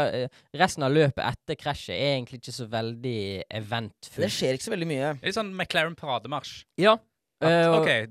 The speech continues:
Speaker 3: de to idiotene har krasjet. Vi kan jo bare cruise
Speaker 1: Stroll,
Speaker 3: inn til mål her.
Speaker 1: stroll
Speaker 3: Ja.
Speaker 1: to success.
Speaker 3: <laughs>
Speaker 1: Mm.
Speaker 3: Nei.
Speaker 1: Nei.
Speaker 2: Nei.
Speaker 1: <laughs> Men, eh, ja, det største spenningen er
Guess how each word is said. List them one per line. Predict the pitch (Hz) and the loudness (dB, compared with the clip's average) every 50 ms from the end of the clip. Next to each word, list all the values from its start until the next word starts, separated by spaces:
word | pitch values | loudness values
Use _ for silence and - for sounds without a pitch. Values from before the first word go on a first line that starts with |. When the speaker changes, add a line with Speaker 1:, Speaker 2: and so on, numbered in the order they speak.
| 113 113 - | -12 -14 -6
Speaker 3:
de | 135 135 135 135 | -4 -4 -4 -4
to | _ - - 143 135 | _ -10 -10 -8 -8
idiotene | 131 123 127 127 131 - 151 135 | -6 -6 -8 -10 -8 -8 -8 -8
har | 127 | -8
krasjet. | - - 113 - - - 151 180 - _ | -6 -8 -10 -6 -4 -6 -6 -6 -8 _
Vi | 165 156 143 | -8 -8 -8
kan | 139 147 151 | -6 -4 -6
jo | 139 131 | -6 -4
bare | 123 123 117 107 110 117 117 117 107 _ _ _ _ _ _ _ _ _ _ _ - | -2 -4 -2 -2 -2 -4 -4 -4 -8 _ _ _ _ _ _ _ _ _ _ _ -16
cruise | - - 123 117 | -8 -8 -6 0
Speaker 1:
Stroll, | - 170 156 143 | 4 6 6 6
Speaker 3:
inn | - | 4
til | - 135 | 0 -2
mål | 131 135 156 208 208 | -2 0 0 2 2
her. | 190 | 2
Speaker 1:
stroll | 156 151 147 139 | 4 4 4 2
Speaker 3:
Ja. | - 185 165 | 2 0 0
Speaker 1:
to | 131 | 0
success. | 110 120 127 - - 139 135 - - 185 175 - - - 156 - - | 0 -2 -4 -2 0 0 0 0 -2 -6 -8 -8 -10 -12 -14 -12 -12
Speaker 3:
<laughs> | 170 175 180 175 113 | -14 -14 -12 -10 -10
Speaker 1:
Mm. | 120 160 214 262 | -8 -8 -8 -8
Speaker 3:
Nei. | 254 - 226 214 214 202 | -8 -8 -10 -10 -12 -10
Speaker 1:
Nei. | 165 120 113 117 110 - | -4 -2 0 0 4 6
Speaker 2:
Nei. | 233 214 175 180 190 - 240 214 208 - 208 202 180 - - - - 95 92 82 80 90 - - 196 147 | 8 8 8 8 8 8 8 8 8 8 6 6 6 6 2 0 -4 -4 -4 -6 -8 -10 -10 -12 -12 -12
Speaker 1:
<laughs> | |
Men, | - 143 151 143 143 139 147 | -4 0 0 2 2 2 2
eh, | 143 143 139 127 - - 139 135 - - | 2 4 2 2 0 -2 -8 -10 -6 -2
ja, | 143 151 170 180 | 2 2 2 2
det | 170 165 151 156 160 156 | 2 -4 -6 -4 -4 -4
største | - - 175 156 - 185 175 | 0 -2 -2 -2 -2 -6 -6
spenningen | - - 139 147 156 156 147 | -2 -2 -2 0 0 0 2
er | 143 | 2